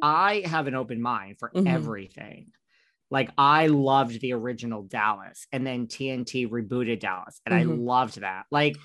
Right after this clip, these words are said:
Speaker 1: if I think
Speaker 2: Oh.
Speaker 1: about, yeah, oh my God, it was so good. I mean, it got canceled, of course,
Speaker 2: Yeah,
Speaker 1: 'cause
Speaker 2: it
Speaker 1: it was
Speaker 2: did.
Speaker 1: good.
Speaker 2: Yeah.
Speaker 1: But I c-, like, if I think of all these reboots, like nine oh two one oh,
Speaker 2: Mm-hmm.
Speaker 1: not B H nine oh two one oh with the originals, but the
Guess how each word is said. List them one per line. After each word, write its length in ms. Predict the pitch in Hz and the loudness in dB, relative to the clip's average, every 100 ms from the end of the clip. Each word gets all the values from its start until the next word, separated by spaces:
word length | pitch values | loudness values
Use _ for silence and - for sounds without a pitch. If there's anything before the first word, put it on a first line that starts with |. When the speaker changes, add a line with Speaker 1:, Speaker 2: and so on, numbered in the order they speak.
| - - - | -18 -12 -4
Speaker 1:
if 100 | 147 | 2
I 120 | 156 302 | 4 4
think 180 | 196 214 | 2 2
Speaker 2:
Oh. 60 | |
Speaker 1:
about, 340 | 214 185 151 - | 0 2 2 0
yeah, 200 | 120 139 143 | -6 -6 0
oh 300 | 143 117 87 | 0 -2 -8
my 120 | 110 | -16
God, 200 | 107 104 | -10 -10
it 80 | 104 | -10
was 140 | 101 - | -16 -14
so 120 | 110 | -14
good. 160 | 107 110 | -12 -4
I 60 | |
mean, 120 | 139 151 | -2 0
it 60 | |
got 200 | 147 143 | 0 -2
canceled, 460 | 180 175 143 113 107 | -2 -6 -6 -12 -16
of 80 | - | -12
course, 300 | 165 135 208 | -6 -4 0
Speaker 2:
Yeah, 160 | 208 277 | 2 4
Speaker 1:
'cause 80 | 202 | 4
Speaker 2:
it 20 | |
Speaker 1:
it 60 | 196 | 4
was 60 | |
Speaker 2:
did. 280 | 254 202 160 | 4 6 6
Speaker 1:
good. 160 | 95 95 - _ _ _ - | 2 -4 -12 _ _ _ -10
Speaker 2:
Yeah. 240 | 180 170 165 | -8 -8 -2
Speaker 1:
But 420 | - 156 151 147 143 - _ _ - | 4 6 6 4 2 -6 _ _ 0
I 140 | 160 | 0
c-, 200 | - 151 147 | 0 -10 -4
like, 180 | 170 | -2
if 100 | 156 | 0
I 80 | 170 | -2
think 260 | 147 220 226 | 0 0 0
of 100 | 185 | -2
all 260 | 156 147 147 | 2 2 2
these 240 | 143 110 | 0 -2
reboots, 520 | 104 131 117 113 101 | -4 -4 -2 -6 -6
like 160 | 113 110 | -10 -6
nine 280 | 120 127 127 | -2 -2 -2
oh 80 | |
two 220 | 123 - 123 | -6 -6 -4
one 160 | 117 | -2
oh, 360 | 113 123 127 127 | 0 0 0 2
Speaker 2:
Mm-hmm. 520 | 185 175 160 165 156 | 4 4 2 0 0
Speaker 1:
not 480 | 147 156 175 180 139 | 6 8 8 4 0
B 220 | 160 156 | 2 4
H 260 | 151 143 139 | 4 0 -6
nine 180 | 135 123 | -6 -6
oh 80 | |
two 200 | 117 - | -10 -10
one 100 | 131 | -8
oh 80 | 127 | -8
with 100 | 113 | -8
the 80 | 127 | -8
originals, 440 | 139 180 143 120 | -4 -2 0 -2
but 120 | 110 117 | -6 -8
the 160 | 139 | -4